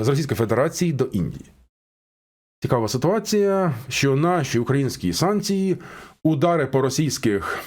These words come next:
Н П З, вони, як виявилося, значно ефективніші,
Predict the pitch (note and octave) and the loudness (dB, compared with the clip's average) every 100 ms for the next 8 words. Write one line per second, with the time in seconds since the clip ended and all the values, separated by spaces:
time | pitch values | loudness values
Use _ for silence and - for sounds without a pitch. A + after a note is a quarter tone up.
0 | - - C#3 C#3 B2+ A2+ F3 A3 G#3 - | -2 2 2 2 0 2 2 2 -2 -8
1 | - - G#2+ F#3+ G#3+ - C#3+ G#3+ A3 A3 | -18 -8 -2 2 2 0 2 2 2 0
2 | G#3 G#3+ G#3 - - - G#2+ D#3+ F#3 F3 | 2 2 0 -2 -10 -4 0 2 2 2
3 | C#3+ A#2+ B2 - F3+ G#3+ G#3 G#3 G#3+ E3+ | 0 0 -2 2 2 2 0 0 0 -2